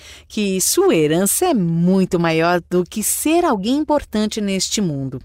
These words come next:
Por alguma razão maluca, as pessoas sempre querem ser famosas. Isso é um truque de Satanás. Você é famosa no céu, quando caminha diante do Senhor em união com Cristo.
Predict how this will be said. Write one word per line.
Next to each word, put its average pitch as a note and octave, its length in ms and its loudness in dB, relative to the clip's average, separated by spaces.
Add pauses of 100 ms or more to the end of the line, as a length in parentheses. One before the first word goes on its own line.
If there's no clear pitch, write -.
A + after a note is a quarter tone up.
(760)
Por C4+ 160 0
alguma C#4+ 420 0
razão F#3+ 360 0
maluca, G#3 840 0 (380)
as D4+ 100 -4
pessoas E4+ 300 -2
sempre G#4+ 280 -2
querem C4 280 0
ser A#3 180 -2
famosas. D3 640 -2 (460)
Isso F#3 180 -2
é E4+ 40 0
um B4 100 -4
truque C4 360 -2
de C4 100 -6
Satanás. F#4+ 760 -4 (580)
Você D4+ 220 0
é G4 60 0
famosa C4+ 440 0
no D#4 120 4
céu, E3+ 440 0 (280)
quando E3 200 -4
caminha G3+ 540 -2
diante E3 400 -4
do D3+ 80 -10
Senhor D3+ 500 -2 (220)
em G3 160 2
união F3+ 380 2
com A4+ 200 -6 (120)
Cristo. - 500 -6